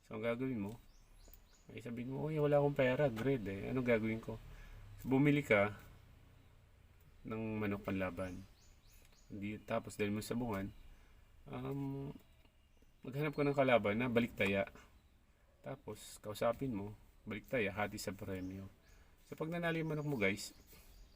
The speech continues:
automatic, ang paglalabanin nyo lang, paano nyo mabihag yung mga manok nyo. Diba? So, yun lang yun.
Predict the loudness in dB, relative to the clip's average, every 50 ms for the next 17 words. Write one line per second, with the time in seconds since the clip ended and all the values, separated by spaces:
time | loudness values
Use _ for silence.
0 | -20 -20 -20 -20 -20 -20 -14 -14 -10 -8 -4 -2 -2 -2 -2 -4 -6 -2 2 6
1 | 8 8 8 8 6 6 4 4 6 4 4 4 2 2 2 0 0 2 4 4
2 | 4 4 4 2 2 2 2 2 2 2 2 2 2 2 2 2 2 2 0 0
3 | -2 -4 -4 -6 -8 -8 -8 -10 -14 -18 _ _ _ _ -20 -18 -16 -16 -16 -18
4 | -20 _ -20 -20 -20 -20 -20 _ _ _ _ -20 _ _ _ -20 _ -20 _ -6
5 | -2 0 2 2 4 4 2 2 2 2 0 0 -2 -6